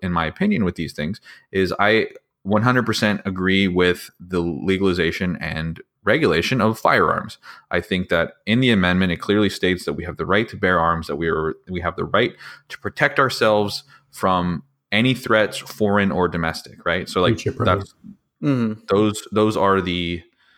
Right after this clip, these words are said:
Speaker 1: uh, you know, those, those are the words. That's, like, what, that's what it stands for. And, and I believe that very heavily in the way of, at some point in the future, whether it's near nor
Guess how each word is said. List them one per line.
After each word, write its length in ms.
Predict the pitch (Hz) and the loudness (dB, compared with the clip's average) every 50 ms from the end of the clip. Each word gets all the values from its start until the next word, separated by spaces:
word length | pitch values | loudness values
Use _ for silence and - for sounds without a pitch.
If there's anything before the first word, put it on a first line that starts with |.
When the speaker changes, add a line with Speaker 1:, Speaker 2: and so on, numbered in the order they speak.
| _ _ _ _ _ _ _ - | _ _ _ _ _ _ _ -4
Speaker 1:
uh, 400 | - 87 85 82 76 78 87 - 90 95 - _ _ _ _ _ _ _ _ _ _ _ _ _ _ - - - | -2 0 0 0 -2 -2 -4 -6 -8 -12 -16 _ _ _ _ _ _ _ _ _ _ _ _ _ _ -18 -12 -8
you 80 | - 104 | -4 -4
know, 140 | 98 82 | -2 -2
those, 280 | 85 87 107 107 107 87 98 | 0 2 2 2 2 2 0
those 320 | 110 107 113 120 131 123 | 2 4 4 4 4 2
are 40 | 117 | 2
the 100 | 107 101 | 2 2
words. 400 | 90 92 104 98 67 - - - | 2 2 2 2 0 -2 -2 -2
That's, 180 | 92 90 - - | -2 -2 -2 -2
like, 160 | 95 87 - | -4 -4 0
what, 240 | 92 98 90 - - | 0 0 0 0 -2
that's 180 | 90 - - | -4 -4 -4
what 280 | 104 95 95 104 104 98 | -2 0 2 2 2 2
it 100 | 92 - | 0 -2
stands 320 | - 95 87 85 82 - | -2 -2 -2 -2 -2 -6
for. 240 | - - - - - - - - - - _ - | -8 -10 -12 -12 -12 -16 -20 -20 -20 -20 _ -4
And, 460 | 98 98 95 92 92 92 90 85 - - - | -2 0 0 0 0 0 -2 -4 -6 -12 -10
and 140 | - 92 90 | -8 -4 -4
I 60 | 87 | -4
believe 480 | 85 80 - 98 98 117 151 196 190 131 | -4 -4 -2 -2 0 2 2 0 0 2
that 280 | 98 92 90 80 85 90 | 2 2 2 0 0 0
very 260 | 110 117 113 101 90 | 2 2 2 2 2
heavily 420 | 104 127 135 147 139 120 98 92 | 2 0 0 2 2 2 2 0
in 520 | - - - 101 101 98 98 95 92 90 85 | 0 -2 -2 0 2 2 2 2 2 0 -2
the 100 | 95 90 | -2 -2
way 340 | 87 90 98 98 98 95 | 0 2 2 4 4 4
of, 400 | 92 87 87 87 85 78 - - _ _ _ _ _ _ _ _ - | 4 4 2 2 0 -2 -6 -14 _ _ _ _ _ _ _ _ -2
at 160 | 98 95 - | -2 -2 -2
some 300 | - - - 143 160 160 | -2 0 0 0 0 0
point 340 | - - 156 156 156 151 - | -2 -2 0 0 0 0 0
in 100 | 113 113 | 2 2
the 80 | 104 | 2
future, 540 | 98 - - 123 127 - - 135 131 135 - - | 0 0 -2 -2 -2 0 0 0 0 0 0 0
whether 300 | 95 98 90 95 92 95 | 0 2 2 4 2 2
it's 200 | 87 87 - - | 2 0 -2 -2
near 580 | 101 101 104 110 113 123 127 131 135 - - - _ _ | -2 0 2 2 2 2 2 0 -2 -4 -8 -12 _ _
nor 600 | - 95 92 90 90 85 85 85 85 85 - - | -8 -4 -2 -2 0 0 0 0 0 0 -2 -6